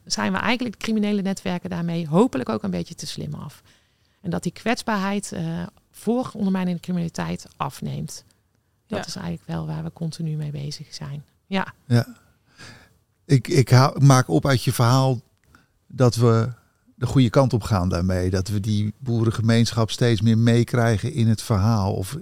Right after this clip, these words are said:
Speaker 3: althans jullie, in jullie verhaal.
Speaker 1: Ja.
Speaker 3: En dat daar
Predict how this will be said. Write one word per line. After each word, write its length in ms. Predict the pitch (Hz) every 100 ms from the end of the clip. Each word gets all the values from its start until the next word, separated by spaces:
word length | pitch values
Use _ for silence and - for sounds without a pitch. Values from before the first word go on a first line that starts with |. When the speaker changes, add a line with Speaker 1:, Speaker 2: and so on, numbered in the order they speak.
| -
Speaker 3:
althans 400 | - 110 107 104 -
jullie, 420 | 113 110 98 123
in 140 | - 101
jullie 260 | 113 110
verhaal. 540 | 110 95 98 92 92 - -
Speaker 1:
Ja. 340 | 220 175 - 131
Speaker 3:
En 100 | 107
dat 180 | 107 113
daar 280 | 107 110